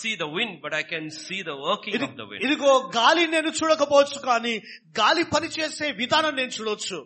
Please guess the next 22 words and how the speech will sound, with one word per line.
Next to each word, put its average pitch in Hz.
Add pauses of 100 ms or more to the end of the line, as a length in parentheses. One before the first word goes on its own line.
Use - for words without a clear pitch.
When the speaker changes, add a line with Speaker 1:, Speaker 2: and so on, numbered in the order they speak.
(380)
Speaker 1:
Less 202 (300)
or 165
more? 123 (540)
Speaker 2:
తక్కువనా 311 (300)
లేదా 220 (120)
అధికముగా? 202
Speaker 1:
Obedience 233
or 170 (100)
rebellion? 139 (200)
Speaker 2:
ఇదిగో 247 (220)
తిరుగుబాటు 349
చేస్తున్నానా, 330 (100)
Speaker 1:
Because -
Speaker 2:
విధేయత 294 (120)
చూపిస్తున్నానా? 214 (140)
Speaker 1:
Reb-, 131 (600)
control, 254 (260)
am 196
I 190
fighting 202
for 202 (120)
control? 180